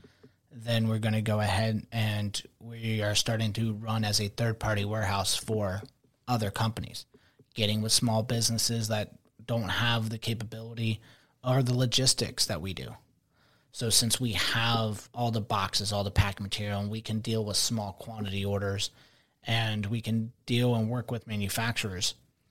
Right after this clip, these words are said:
what we're doing is getting these manufacturers either from overseas or domestically, we're doing their distribution. So we're actually gonna be opening up a third party for a lot of the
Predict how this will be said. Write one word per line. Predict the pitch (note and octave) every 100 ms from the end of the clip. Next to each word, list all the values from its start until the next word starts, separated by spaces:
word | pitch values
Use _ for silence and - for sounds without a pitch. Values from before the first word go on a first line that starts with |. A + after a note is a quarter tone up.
| _ _ -
what | B2 -
we're | A2+
doing | A2+ A#2+ A2+
is | G#2 - -
getting | B2+ A#2 A2+
these | A2+ G#2+
manufacturers | G#2+ G#2 - G#2+ G#2 A2+ G#2
either | G#2+ G#2
from | - G2+
overseas | A2+ G2+ G2 - A#2+ A2
or | G#2
domestically, | G2+ A#2+ B2+ A#2+ G#2+ G2+ G2+ - _ - _ -
we're | B2 B2+
doing | B2+ A#2+ A2+
their | G#2
distribution. | G2+ G2 F#2+ G#2 G#2+ - F2 - _ _ _ _ _ _ -
So | - A#2+
we're | A#2+
actually | B2 - A2
gonna | G#2+
be | G#2 G#2
opening | G#2 G#2 A2 G#2
up | G2+ G2
a | F2+ G2 G2
third | A#2 A2
party | - A#2 A#2 G#2+
for | G2+ A2+ G#2+ G#2 G#2 - - - _ -
a |
lot | A2+ A2 A2+
of | A2 A2+
the | G#2+ A2 G#2 G#2